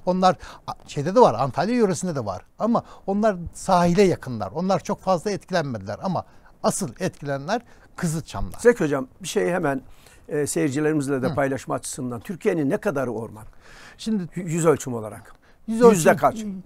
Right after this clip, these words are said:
Speaker 1: şöyle diyelim, yani verilere göre yüzde yirmisi orman sahamız. Ama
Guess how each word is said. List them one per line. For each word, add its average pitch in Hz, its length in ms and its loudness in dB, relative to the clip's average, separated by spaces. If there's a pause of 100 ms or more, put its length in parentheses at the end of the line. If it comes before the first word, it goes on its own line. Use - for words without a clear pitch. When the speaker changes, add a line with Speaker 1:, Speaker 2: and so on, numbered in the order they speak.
(380)
Speaker 1:
şöyle 240 340 0
diyelim, 156 360 -4
yani 196 440 2
verilere 208 400 2
göre 180 400 -2 (240)
yüzde 196 420 2
yirmisi 185 580 2
orman 185 520 2
sahamız. 104 680 -6 (500)
Ama 175 280 2